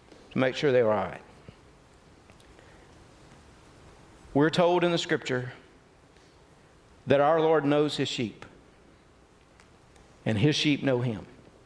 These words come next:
He loves his sheep, and they love him. You and I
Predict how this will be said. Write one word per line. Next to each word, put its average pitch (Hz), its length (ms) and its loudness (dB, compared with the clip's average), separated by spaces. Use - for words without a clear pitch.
He 143 160 2
loves 139 320 2
his 156 140 -8
sheep, 160 380 -6
and 123 140 2
they 131 120 4
love 139 260 2
him. 101 240 -10
You 151 180 2
and 170 100 4
I 135 440 0